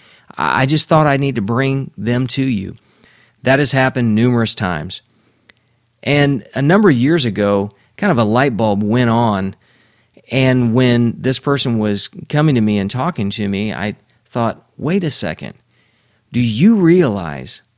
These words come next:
that you are part of the issue?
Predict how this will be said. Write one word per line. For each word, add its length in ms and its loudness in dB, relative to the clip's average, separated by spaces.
that 220 2
you 380 2
are 200 0
part 580 -4
of 180 0
the 200 4
issue? 380 -4